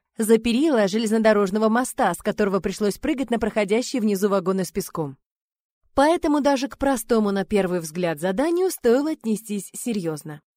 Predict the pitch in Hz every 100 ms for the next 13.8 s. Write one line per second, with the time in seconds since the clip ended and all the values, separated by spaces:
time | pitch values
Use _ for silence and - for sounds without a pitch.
0 | _ _ _ _ _ - 302 392 330 320
1 | 302 294 294 277 - 254 262 247 254 202
2 | 160 147 147 _ - 240 226 220 262 311
3 | 339 - 208 202 208 262 294 196 - 160
4 | 151 _ _ 254 269 247 240 233 302 330
5 | 233 196 190 - 220 240 247 226 220 233
6 | 233 285 330 330 - 220 226 233 269 247
7 | 190 175 160 151 143 - _ _ _ -
8 | 220 226 277 294 190 175 - 247 247 247
9 | 233 208 196 233 220 220 214 196 226 202
10 | 214 196 175 196 202 220 311 - 208 196
11 | 214 202 196 190 185 175 - 220 294 269
12 | 381 359 - 269 240 214 - - 143 -
13 | _ 226 254 - 254 302 349